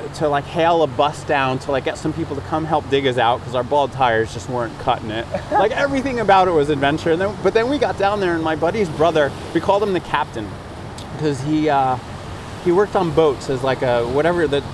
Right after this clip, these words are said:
Speaker 1: the, a captain, I <laughs> guess. Um, but it was like, he would work on rich people's boats, so he was, like, Nicolas Cage's captain.
Speaker 2: Mm-hmm.
Speaker 1: And that was kinda, like, the vibe he had. So at the time he got a gig down in Cabo looking after, like, we called him the man. Like, we don't actually know the guy's name,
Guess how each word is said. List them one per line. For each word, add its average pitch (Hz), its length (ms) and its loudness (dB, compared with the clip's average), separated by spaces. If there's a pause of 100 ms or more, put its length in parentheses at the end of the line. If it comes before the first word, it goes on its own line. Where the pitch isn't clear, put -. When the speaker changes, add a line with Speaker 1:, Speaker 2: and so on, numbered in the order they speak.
Speaker 1:
the, 127 100 -4 (520)
a 143 80 -6
captain, 131 340 0
I 110 100 -4
<laughs> 117 80 0
guess. - 320 2 (380)
Um, 147 480 2 (520)
but 196 120 4
it 208 40 6
was 208 200 4
like, 185 200 2 (760)
he 185 120 -2
would 196 160 2
work 185 300 0
on 190 160 -2
rich 156 260 -4
people's 127 360 -4
boats, 113 300 -4
so 135 140 -6
he 165 80 -2
was, 170 140 -2
like, 165 120 -2
Nicolas 143 380 -4
Cage's 113 360 -6
captain. - 300 -12
Speaker 2:
Mm-hmm. 139 560 -8
Speaker 1:
And 160 100 -2
that 180 80 0
was 214 100 2
kinda, 170 300 -2
like, 156 160 -2
the 143 80 -2
vibe 120 300 -2
he 123 80 -6
had. 110 300 -6
So 120 120 -8
at 135 100 -8
the 156 80 -4
time 160 400 -2
he 160 120 -2
got 131 180 0
a 131 60 -6 (120)
gig 127 260 -2 (320)
down 127 200 -2
in 123 80 -4
Cabo 135 400 0
looking 120 380 -2
after, 123 260 -2
like, 113 160 -2
we 127 80 -6
called 143 240 0
him 143 120 0
the 120 60 -2
man. 107 300 -2 (120)
Like, 101 140 -6
we 120 80 -4
don't 135 160 -2
actually 123 320 -4
know 117 160 0
the 107 80 -2
guy's 107 240 0
name, 107 300 -4